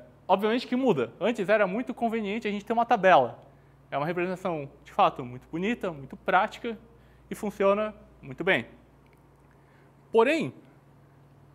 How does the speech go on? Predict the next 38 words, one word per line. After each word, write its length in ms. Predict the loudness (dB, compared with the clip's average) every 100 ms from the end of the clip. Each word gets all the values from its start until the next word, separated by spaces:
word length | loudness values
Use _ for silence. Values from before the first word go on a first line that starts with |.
| -20 _ -4
ela 160 | -2 -2
ocupa 180 | -4
muito 140 | -8 -8
espaço, 520 | -2 0 0 -2 -12 -12
é 80 | -12
muito 140 | -12
difícil 460 | -10 -8 -6 -6 -8 -10
manter 300 | -12 -6 -6
memória, 500 | -4 -2 0 0 -4 -8
praticamente 360 | -14 -14 -16 -16
impossível 540 | -16 -14 -8 -6 -6
e 60 | -8
tudo 160 | -6
mais. 360 | -4 -4 -6 -18 _ _ _ _ _ _ _ _ _ _
Então 140 | -4
a 20 | -4
gente 80 |
vai 100 | -4
ter 140 | -6 -6
que 160 | -6
jogar 240 | -4 0 0
isso 240 | -2 -10
fora. 460 | -8 2 4 4 -4 -20 -20 -20 -14
A 60 | -8
solução 500 | -4 -4 -2 -2 0
é 80 | -2
a 60 |
gente 180 | -4 -4
partir 340 | -2 -2 -4
pra 220 | -6 0 0
um 300 | 0 -6 -12 -20 _ _ _ _ _ _ -4
índice, 400 | -4 -4 -8 -14
de 80 |
fato, 440 | -4 0 0 -2 -16
né, 200 | -12 -10
vamos 200 | -10 -8
dizer 200 | -8 -8
assim. 220 | -8 -12